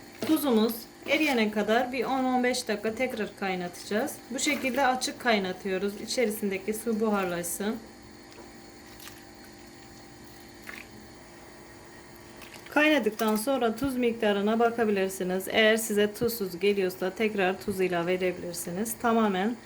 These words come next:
damak tadınıza bağlı tuzu. Ve şimdi kaynar kaynar kavanozlara doldurun. Bu şekilde suyuyla birlikte dolduruyoruz. Kavanozun etrafını bir havlu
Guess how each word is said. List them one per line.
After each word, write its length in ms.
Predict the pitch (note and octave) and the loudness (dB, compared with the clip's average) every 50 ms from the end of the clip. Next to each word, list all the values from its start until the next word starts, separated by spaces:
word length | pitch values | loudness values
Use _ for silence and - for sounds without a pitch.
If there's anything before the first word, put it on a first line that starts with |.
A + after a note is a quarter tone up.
| - - - - - - - | -18 -20 -20 -20 -20 -6 0
damak 340 | A#3 A#3+ A#3 A#3+ A#3 A3+ A#3 | 2 4 4 4 2 0 0
tadınıza 540 | - A3+ G#3+ G#3+ G3 F#3+ F#3 F3+ G3 G3 F#3 | -2 -2 0 0 -2 -2 -2 -2 -2 -2 -2
bağlı 320 | F3+ E3+ E3 D#3+ D#3+ E3 | -2 -2 -2 -2 -2 -4
tuzu. 460 | E3 - - - E3+ D#3+ D#3+ F3 F#3 A3 C4 - - - - - - - - - - - - - - - - - - - - - - - - - - - - - - | -6 -8 -12 -12 -10 -8 -6 -4 -4 -4 -6 -10 -14 -20 -20 -20 -20 -20 -20 -20 -20 -20 -20 -20 -20 -20 -20 -20 -20 -20 -20 -20 -20 -20 -20 -20 -20 -20 -10 -4 -2
Ve 60 | C4 | -2
şimdi 340 | B3+ - C#4+ C4+ A3+ G#3 G#3 | -2 0 2 2 2 2 2
kaynar 460 | - A#3 A3 G#3+ G#3+ A#3 - - - | 2 2 4 6 6 4 2 0 0
kaynar 380 | - A3 F#3+ F#3 F#3+ A3 A3+ - | -2 -2 -2 0 -2 -4 -4 -4
kavanozlara 680 | - B3 A#3+ A3+ G#3+ F#3+ F3 F3+ F3 F3 G3 A3 G#3+ | -2 0 2 2 2 0 -2 -4 -4 -6 -4 -4 -2
doldurun. 400 | A3+ G#3+ G3 F3 E3 E3+ F3 - - - - - - - - - - - - - - - - - - - - - - - - - - - - - - - - - - - - - - - - - - - - - - - - - - - - - - - - - - - - - - - - - - - C4 | -2 -2 -2 -4 -6 -8 -10 -10 -14 -16 -18 -20 -20 -18 -18 -18 -18 -20 -18 -18 -18 -18 -18 -18 -20 -20 -20 -20 -20 -18 -18 -18 -18 -18 -18 -16 -14 -14 -14 -12 -10 -12 -12 -12 -12 -16 -16 -16 -18 -18 -18 -18 -18 -18 -18 -18 -18 -18 -18 -20 -20 -20 -20 -18 -18 -18 -18 -18 -18 -18 -18 -16 -10 -4 -2
Bu 60 | D4+ | 0
şekilde 680 | C#4+ - C#4+ B3+ - - A3 G#3 F#3 G#3 G#3 A3 C4 D4 - - - - - - - - - - - - - - - | 2 4 4 4 2 0 -4 -2 0 0 2 2 0 -2 -6 -10 -18 -20 -20 -20 -20 -20 -20 -20 -20 -18 -16 -8 -2
suyuyla 380 | - C4 B3+ B3+ B3 A#3+ A3 G3 | 2 4 4 6 6 4 4 2
birlikte 440 | F#3+ F#3 F3+ F3 - - A3+ A3+ | 0 -2 -2 -4 -4 -4 -4 -2
dolduruyoruz. 560 | A3 G#3 G3 F#3 E3+ E3+ E3 D#3+ D#3+ D#3 - - - - - - - - - - - - - - - - - - - - - - - - - - - - - - - - - - - - - - - - - - - - - - | -2 -2 -4 -4 -6 -6 -8 -8 -8 -10 -12 -14 -16 -18 -18 -18 -18 -18 -18 -18 -18 -18 -18 -18 -16 -16 -16 -16 -16 -16 -18 -16 -16 -16 -14 -14 -10 -8 -6 -6 -6 -8 -12 -16 -18 -18 -18 -18 -18 -18 -18 -18 -18 -12 -4 0
Kavanozun 500 | C#4+ C#4+ C#4+ C#4 A#3+ G#3 G3 G3+ G#3 G3 | 0 2 4 4 2 2 0 -2 -2 0
etrafını 640 | A3+ B3+ B3+ - C4 A#3 G#3+ - - G3 G3 F#3+ | 0 -2 -2 0 0 0 0 0 -2 -4 -4 -4
bir 100 | G3+ A#3 | -4 -2
havlu 340 | G#3+ A3 G#3+ G#3 G#3 B3 B3+ | -2 0 0 0 0 0 -2